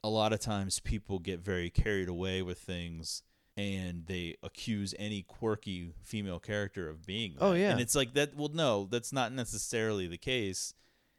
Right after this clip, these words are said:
Speaker 1: And I think they're very unfair sometimes to some of these characters. But in this movie in particular, Clementine says, "Too many guys think I'm a concept or I complete them or I'm gonna make them alive.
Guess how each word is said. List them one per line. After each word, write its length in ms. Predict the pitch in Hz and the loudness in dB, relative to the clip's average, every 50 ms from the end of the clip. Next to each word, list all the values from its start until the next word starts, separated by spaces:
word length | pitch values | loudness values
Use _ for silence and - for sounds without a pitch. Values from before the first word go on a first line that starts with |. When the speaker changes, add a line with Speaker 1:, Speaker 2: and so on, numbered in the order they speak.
| _ _ _ _ _ _ _ _ - | _ _ _ _ _ _ _ _ -2
Speaker 1:
And 100 | 113 120 | 0 0
I 60 | 117 | 0
think 180 | 113 - 143 135 | 0 -2 0 2
they're 100 | 135 117 | 2 2
very 320 | 113 120 117 113 110 107 64 | 4 4 4 4 4 4 2
unfair 640 | 87 101 95 - - - 110 101 104 110 110 110 | 0 -2 -4 -6 -4 -2 0 0 2 2 2 0
sometimes 880 | 107 - - 92 87 85 - 95 90 90 87 85 85 82 80 80 - - - | 0 -2 -4 -4 -6 -6 -6 -6 -4 -4 -4 -4 -6 -6 -8 -10 -10 -10 -8
to 80 | - | -6
some 220 | - - 101 92 87 | -6 -4 -4 -4 -6
of 60 | 85 | -8
these 180 | 82 80 - - | -8 -10 -10 -10
characters. 920 | - 90 82 80 78 76 - - 87 80 78 78 76 73 - - - - _ _ _ _ _ _ _ _ _ - | -8 -6 -6 -6 -6 -8 -10 -10 -10 -10 -8 -10 -10 -8 -8 -8 -8 -10 _ _ _ _ _ _ _ _ _ 2
But 200 | 135 127 - - _ _ _ _ - | 4 4 2 0 _ _ _ _ 0
in 260 | 147 151 151 143 135 | 2 2 2 2 4
this 280 | 131 147 156 147 - - | 4 4 6 6 4 2
movie 420 | 127 117 113 113 107 107 107 101 | 2 2 2 2 2 2 2 2
in 80 | 101 98 | 2 2
particular, 840 | - 104 92 - 127 117 110 - - 104 98 95 92 90 87 85 90 - - - - _ _ - | 0 -2 0 0 0 0 0 0 -2 0 0 2 2 2 0 0 -2 -4 -8 -10 -14 _ _ -4
Clementine 540 | - 131 123 123 113 - 120 107 101 101 101 | -2 0 0 2 2 2 2 2 2 2 2
says, 840 | - - 107 104 101 98 95 92 90 87 87 - - - - - - _ _ _ - | 2 4 4 4 6 6 4 4 2 0 0 0 0 0 -2 -4 -6 _ _ _ -6
"Too 160 | - - 147 | -2 0 0
many 200 | 143 143 135 127 | 2 2 2 2
guys 420 | 120 120 110 110 107 107 107 - - | 2 2 4 4 4 4 2 2 0
think 160 | 113 101 - | 0 0 0
I'm 100 | 101 95 | -2 -2
a 60 | 95 | -2
concept 640 | - - 101 95 95 95 90 - - 90 87 - - | -4 -4 -2 -2 -2 -2 0 0 0 -2 -2 -2 -2
or 80 | 87 87 | -2 -2
I 60 | 85 | -2
complete 460 | - - 87 - - 90 87 90 - | -2 -6 -8 -6 -6 -6 -6 -4 -4
them 280 | - 87 85 85 85 82 | -6 -4 -4 -4 -4 -4
or 60 | 78 | -4
I'm 80 | 80 82 | -6 -4
gonna 180 | 85 85 82 | -6 -6 -4
make 260 | 82 85 82 82 - - | -4 -4 -6 -6 -8 -8
them 120 | 87 82 80 | -8 -6 -6
alive. 540 | 78 80 80 80 80 80 82 80 - - | -6 -6 -6 -4 -4 -4 -4 -6 -8 -12